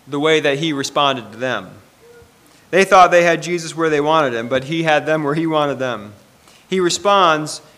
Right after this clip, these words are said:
in verses six to eight. I'll just read it again. And he said to them, 'Well did Isaiah the prophet, excuse me, well did Isaiah prophesy of you hypocrites, as it's written,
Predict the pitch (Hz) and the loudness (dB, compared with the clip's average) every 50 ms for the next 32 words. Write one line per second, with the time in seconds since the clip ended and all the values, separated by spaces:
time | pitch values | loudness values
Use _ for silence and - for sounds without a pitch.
0 | _ _ - 143 147 170 170 160 - 160 143 - - 180 170 - - 156 - 156 | _ _ -6 0 2 4 4 4 2 -2 -2 -2 -2 -2 -4 -4 -4 -4 -2 0
1 | 147 131 123 123 127 135 139 - 156 156 151 151 139 139 139 139 123 110 98 98 | 0 2 2 0 0 -2 -6 -6 -4 -4 -4 -4 -6 -6 -4 -4 -4 -4 -6 -10
2 | 98 95 92 _ _ _ _ _ _ _ _ _ _ _ _ _ _ - - - | -16 -20 -20 _ _ _ _ _ _ _ _ _ _ _ _ _ _ -20 -20 -20
3 | - - - - - 127 131 127 - 185 185 170 170 170 180 190 185 175 170 185 | -20 -20 -20 -14 -10 -8 0 4 6 6 6 4 2 2 4 4 4 4 6 6
4 | 185 190 190 185 185 180 170 160 170 175 170 160 160 165 - 180 165 160 160 160 | 8 8 6 6 6 6 6 6 6 6 6 4 4 4 6 6 6 6 6 2
5 | 175 165 - - - - - - - - - _ _ _ _ _ - - - - | 0 -2 -2 -6 -14 -20 -20 -20 -20 -20 -20 _ _ _ _ _ -20 -20 -18 -14
6 | - - - - 160 139 131 135 156 175 180 175 170 175 160 151 151 170 156 143 | -12 -10 -8 -8 -6 -6 -2 2 4 4 4 6 6 4 4 4 4 4 2 2
7 | - - - 180 175 175 170 - 151 - 165 147 143 143 143 135 131 131 143 151 | 2 2 4 4 4 4 4 2 0 2 4 4 6 6 4 2 0 -2 -4 -4
8 | 143 135 185 190 - 147 - - 135 131 131 127 139 147 151 147 147 135 - - | -4 -2 -4 -4 -4 -6 -6 -4 -4 -4 -2 0 2 2 2 0 -2 -6 -4 -2
9 | 175 190 156 113 123 123 123 | 0 0 0 -2 -4 -8 -12